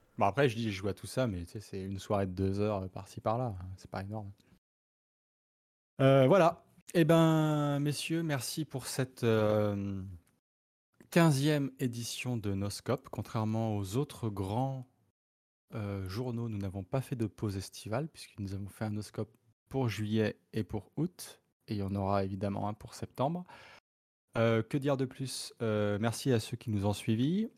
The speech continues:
N'hésitez pas à soutenir Naufrag sur Patreon, à acheter des t-shirts sur notre boutique aussi, ou même à faire don-, des dons PayPal directement pour payer le,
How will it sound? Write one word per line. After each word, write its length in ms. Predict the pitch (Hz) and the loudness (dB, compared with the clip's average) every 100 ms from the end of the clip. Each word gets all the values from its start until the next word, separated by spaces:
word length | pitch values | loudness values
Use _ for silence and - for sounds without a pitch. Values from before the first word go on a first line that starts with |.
| _ _ | _ _
N'hésitez 520 | 127 117 131 131 135 131 | 2 4 4 2 -2 0
pas 440 | 139 131 127 - | 2 4 2 0
à 340 | - 107 101 98 | -2 0 0 -2
soutenir 460 | - 107 107 107 | -6 -8 -2 0
Naufrag 720 | 101 101 - - 107 104 92 90 | 0 -2 -6 -4 -2 -2 -6 -8
sur 360 | - 104 90 | -8 -8 -8
Patreon, 640 | - 110 - - 113 160 226 _ _ _ _ _ _ _ _ _ | -2 -2 0 4 6 4 0 _ _ _ _ _ _ _ _ _
à 120 | 110 104 | 2 4
acheter 260 | 104 - | 4 4
des 100 | 101 | 2
t-shirts 400 | - 107 - 120 | 2 0 4 2
sur 120 | - | 2
notre 160 | 98 92 | -2 -2
boutique 400 | 90 95 196 - - _ | -4 -4 -4 -6 -12 _
aussi, 480 | 113 101 - 139 214 - - - _ - | -2 -2 -4 -4 -6 -8 -20 -20 _ -8
ou 60 | 101 | 0
même 200 | 113 110 | 4 4
à 60 | |
faire 240 | 95 104 98 | 4 2 4
don-, 320 | 98 98 101 | 2 2 0
des 120 | 95 | 0
dons 180 | 95 120 | 0 0
PayPal 460 | - 101 101 147 | -2 2 4 4
directement 580 | 110 104 98 - 95 113 | 2 0 0 -4 -4 -4
pour 220 | - 95 | -4 -6
payer 440 | - 101 92 104 107 | -2 0 2 0 0
le, 320 | 101 98 | -2 -4